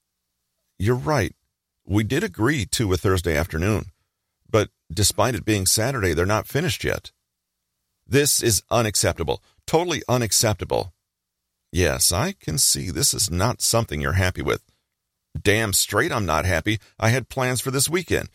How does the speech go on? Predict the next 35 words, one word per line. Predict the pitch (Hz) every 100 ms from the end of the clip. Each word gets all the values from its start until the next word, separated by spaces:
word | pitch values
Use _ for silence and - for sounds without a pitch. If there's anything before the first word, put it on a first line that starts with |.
| _ -
and | 123
now | 143 156
they're | 151 117
ruined. | 127 156 60 - _ _ _ _ _ _ _ _ _
I | - 98
recognize | 113 101 113 85 71 62 -
that. | 60 62 - _ _ _ _ _
It's | - 143
an | - 160 -
unacceptable | 117 143 - - 120 - 76
situation, | - 90 78 98 101 62 - _ _ _ -
and | 104
you've | 107 113
had | 107
to | 76
change | - 98 92
your | 69
plans. | - 98 113 - - -
That's | 107 135 - - -
on | 101 95 - 80
us. | 67 - - - _ _ _ _
Yes, | 110 98 65 - - -
well, | 98 65 - _ _ _ _ -
it | 92 107 113 120
is | 143
your | 101
fault. | 87 - 55 - - _ _ _ _ _ _
But | - 98
I | 160
need | 156 139
them | 143
to | 107
be | 92
finished | 87 131 113 73 73
now. | 107 127 -